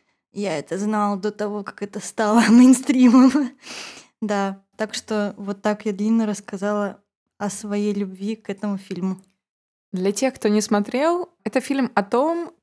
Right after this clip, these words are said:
Speaker 2: ну, о разных слоях, э, общества и о том, как бедные люди используют различные способы, чтобы, ну, по факту сесть на шею богатым и попытаться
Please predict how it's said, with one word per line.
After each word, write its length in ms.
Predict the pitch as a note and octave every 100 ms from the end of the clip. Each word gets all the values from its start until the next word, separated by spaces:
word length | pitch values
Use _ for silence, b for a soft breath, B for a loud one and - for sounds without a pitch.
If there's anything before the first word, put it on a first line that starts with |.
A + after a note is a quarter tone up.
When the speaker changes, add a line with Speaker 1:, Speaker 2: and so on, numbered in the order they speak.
| _
Speaker 2:
ну, 340 | B3+ B3 F3+ - _ _
о 360 | G#3 G3+ G3+ G3+
разных 320 | A#3 A3+ G#3
слоях, 540 | - G#3 G#3 F#3+ F#3+
э, 240 | F#3+ F#3 F3+
общества 540 | A3 C#4 - - - G3
и 120 | F#3+
о 80 | G3+
том, 200 | G#3 A#3+
как 200 | G#3 G3
бедные 380 | F#3+ G#3+ G3 F#3
люди 420 | G#3+ D4+ B3+ G3
используют 640 | - - - A3+ G#3 G3+ F#3+
различные 540 | F#3+ G#3 A3 - F#3+
способы, 760 | F3+ - A#3 C#4+ C4+ G3+ D#3+ D3+ B B B
чтобы, 800 | _ - - A3+ A#3+ A3 G#3+ G3 G3 _
ну, 140 | A3 G#3+
по 100 | -
факту 340 | G#3+ A#3+ -
сесть 320 | G3 G#3+ G#3+
на 100 | F#3+
шею 300 | F3+ G#3 F#3+
богатым 640 | E3+ F#3 F#3 E3+ E3+ D#3 - _ _ _
и 320 | - G3 G3 G3
попытаться 1080 | G3+ G3 G3+ G3+ G#3+ A3+ - G#3 F#3+ E3+